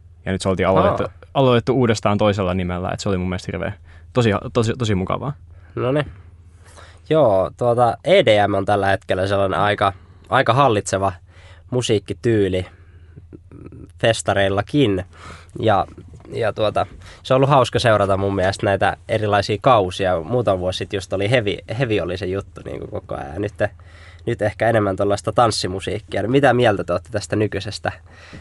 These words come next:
Speaker 2: nykyisestä tota villityksestä?
Speaker 1: No en mä tiedä, tu-, tuntuu vähän pahalta sanoa, että vanhassa vara parempi.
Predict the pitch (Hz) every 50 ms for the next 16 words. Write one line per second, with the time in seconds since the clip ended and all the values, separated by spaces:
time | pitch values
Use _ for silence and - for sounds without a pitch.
0 | - - - 123 127 123 117 101 104 92 - - - 95 95 95 92 107 101 107
1 | 110 104 98 92 92 - - - - - - - - - - - - - - -
2 | - - - - - - - - - - - - - - - - - - - -
3 | - 135 - - - 120 117 117 110 117 117 - - - - 117 - 131 117 120
4 | 113 120 123 117 98 117 120 113 104 107 98 110 104 101 98 90 90 - 101 92
5 | 98 92 90 90 - - 92 95 92 90 85 92 92 90 90 98 98 -